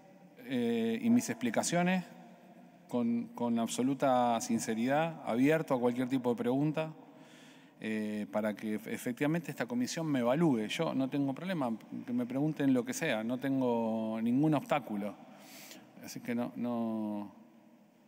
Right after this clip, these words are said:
acceda o no acceda al cargo, no. Eso, esto, el, el trabajo de la Corte es un trabajo,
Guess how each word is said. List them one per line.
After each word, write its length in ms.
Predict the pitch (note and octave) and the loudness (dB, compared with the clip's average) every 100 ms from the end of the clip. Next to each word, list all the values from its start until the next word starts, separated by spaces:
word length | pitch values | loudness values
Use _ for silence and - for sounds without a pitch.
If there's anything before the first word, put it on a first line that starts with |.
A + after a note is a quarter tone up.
| _ _ _ _ _ _ _ - - | _ _ _ _ _ _ _ -18 -8
acceda 480 | G#2+ - D#3 D#3+ C3 | -6 -2 2 2 2
o 20 | |
no 100 | A#2+ | 0
acceda 240 | B2 C3+ | -4 -2
al 140 | B2+ B2+ | -2 0
cargo, 400 | D#3 D#3+ C#3 B2 | 0 2 0 0
no. 420 | B2 A#2+ A#2+ - - - - | -2 -4 -6 -10 -18 -20 -8
Eso, 180 | C#3+ F3+ | -4 -4
esto, 300 | D#3+ D#3+ C#3+ | 0 0 2
el, 600 | C3+ C3+ C3+ C3 B2+ B2 | 0 -4 -4 -2 -2 -2
el 160 | C3 B2 | -4 0
trabajo 240 | D3 E3+ | 0 2
de 60 | D#3 | 2
la 100 | C#3 | 2
Corte 220 | F3+ E3 | 0 0
es 80 | D#3 | 0
un 80 | C3+ | 2
trabajo, 520 | C#3 D3 - C#3 | 4 4 4 0